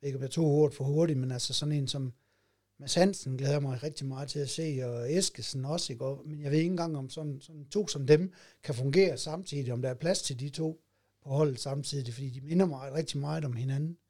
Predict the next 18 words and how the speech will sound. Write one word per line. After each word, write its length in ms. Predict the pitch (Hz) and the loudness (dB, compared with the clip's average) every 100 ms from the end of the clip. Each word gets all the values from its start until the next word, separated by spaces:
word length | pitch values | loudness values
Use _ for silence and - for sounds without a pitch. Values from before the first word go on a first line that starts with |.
| _ _ _ _ _ 123 | _ _ _ _ _ -6
Øh, 640 | 127 120 120 120 120 123 | -2 -2 -2 -2 -4 -6
så 140 | - 135 | -6 0
det, 440 | 151 147 151 147 | 4 6 4 2
det, 180 | 143 - | -10 -6
det, 280 | 147 127 - | -4 -4 -6
det 60 | |
er 40 | 127 | -4
da 80 | |
svært 320 | - 185 196 - | 0 4 4 2
som 160 | 131 | -12
træner 300 | - 160 180 | -6 -2 -2
at 60 | 127 | -4
skal 160 | - | -6
sætte 240 | - 160 - _ _ - | -6 -6 -10 _ _ -14
så 240 | 151 143 - | -8 -8 -8
et 120 | - | -4
hold, 320 | 160 175 180 _ _ _ _ _ _ | 0 0 -2 _ _ _ _ _ _
øh, 60 | - | -20